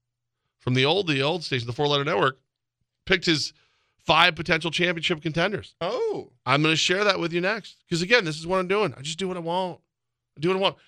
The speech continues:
Speaker 1: I know things are covered. I take care of the important things, and then I do what I want. That's what everybody should be doing.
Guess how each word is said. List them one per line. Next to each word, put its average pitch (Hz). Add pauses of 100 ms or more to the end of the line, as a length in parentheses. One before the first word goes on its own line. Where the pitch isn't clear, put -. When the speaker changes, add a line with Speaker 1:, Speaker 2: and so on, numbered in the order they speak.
(120)
Speaker 1:
I 143
know 190
things 202
are 190
covered. 180 (160)
I -
take 196
care 226
of 202
the 202
important 202
things, 233 (420)
and 175
then 226
I 208
do 180
what 214
I 208
want. 202 (680)
That's 160
what 233
everybody 226
should 214
be 196
doing. 185